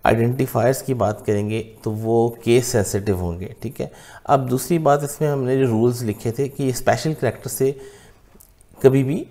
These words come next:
स्टार्ट नहीं होगा, स्पेशल कैरेक्टर इसके अंदर कभी भी यूज़,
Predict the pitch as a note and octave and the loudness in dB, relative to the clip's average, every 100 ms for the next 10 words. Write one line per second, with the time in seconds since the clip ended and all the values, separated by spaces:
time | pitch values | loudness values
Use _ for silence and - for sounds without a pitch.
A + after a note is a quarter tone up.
0 | - - - A#2 A#2+ - G2+ G2+ F#2+ E2+ | -12 0 8 8 8 2 0 2 0 0
1 | E2+ - G#2+ - B2+ A2+ G2+ - A2 - | -2 0 -2 0 -2 -2 -2 -2 -4 -2
2 | G#2+ A2 A2 G2 G2+ G2 E2 - | 0 0 0 0 0 0 -2 -6